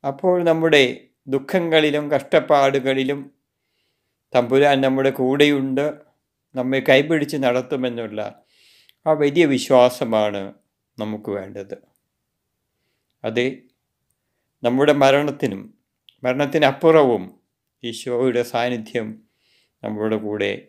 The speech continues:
എന്നും ഉണ്ടായിരിക്കും. അതുകൊണ്ട് നമ്മുടെ ജീവിതത്തിലുണ്ടാകുന്ന വിഷമങ്ങളെ ഓർത്ത്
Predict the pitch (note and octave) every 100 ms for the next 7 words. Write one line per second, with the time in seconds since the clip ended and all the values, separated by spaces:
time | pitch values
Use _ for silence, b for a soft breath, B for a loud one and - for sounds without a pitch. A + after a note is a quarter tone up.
0 | _ - A2 G#2 G2 F#2 G2 G2 F#2 G2+
1 | _ - _ _ _ _ _ _ _ _
2 | _ - C3+ C3 A#2 F#2 E2+ - _ _
3 | _ _ _ A2+ A#2 A#2+ A2+ A#2+ C3 C3
4 | C3 B2 B2 A#2+ A#2+ B2 B2+ - _ _
5 | _ _ _ _ _ - C3 D3+ C#3+ C#3+
6 | C#3+ C#3+ C#3 C3 A#2+ -